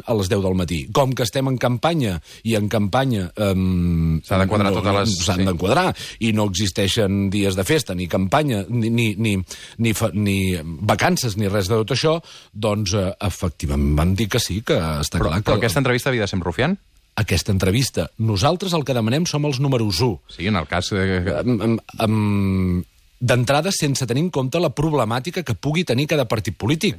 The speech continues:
Speaker 1: que no vol dir que no en siguem conscients de quina és la situació, eh? Em, el que va fer primer Esquerra Republicana, després Junts per Catalunya, va ser, doncs, demanar a la Junta Electoral Central la concreció d'aquests actes i horaris. Per què la Junta Electoral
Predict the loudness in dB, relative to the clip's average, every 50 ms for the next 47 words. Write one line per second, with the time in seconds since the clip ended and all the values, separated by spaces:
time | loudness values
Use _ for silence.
0 | -10 _ -4 -2 0 2 2 2 2 2 0 0 0 0 0 0 0 -2 -2 -2
1 | -2 -2 -2 -2 -2 0 0 2 2 2 0 -2 -4 -4 -4 -4 -4 -2 -2 -4
2 | -4 -4 -4 -4 -4 -4 -2 -2 -2 0 2 2 2 2 0 -2 -6 -6 -6 -6
3 | -6 -8 -8 -10 -14 -18 -4 2 2 4 4 4 4 2 2 2 0 0 0 0
4 | 0 0 0 0 0 0 0 2 2 2 2 2 2 0 0 -2 -6 -12 _ -20
5 | _ _ _ _ _ _ 0 0 2 2 2 2 2 2 2 0 0 -2 -6 _
6 | _ _ _ _ _ _ _ _ _ _ _ _ _ _ _ _ -10 _ 0 0
7 | 2 2 0 0 -2 -2 -2 -2 -4 -2 -4 -2 0 0 0 0 0 -2 -2 -4
8 | -2 0 0 -2 -2 -2 -2 0 2 2 2 2 2 0 -2 -2 -2 -2 0 2
9 | 0 0 0 -2 -2 -2 0 0 0 2 2 2 2 4 2 2 2 2 0 -2
10 | -2 -2 -2 -4 -4 -4 -2 -2 0 2 2 2 2 2 2 2 2 0 -4 -8
11 | -14 -20 -20 -20 -20 _ _ _ _ -2 -2 -2 -2 0 0 0 0 0 0 0
12 | 0 0 0 0 0 0 2 0 -2 -2 -2 -4 -2 0 -2 -2 0 -2 -4 -2
13 | 0 0 0 0 0 -2 -2 -4 -4 -4 -4 -6 -10 -12 -20 -20 -20 -20 -20 _
14 | _ _ _ 0 0 2 2 0 0 2 0 0 0 0 0 -2 -2 0 0 0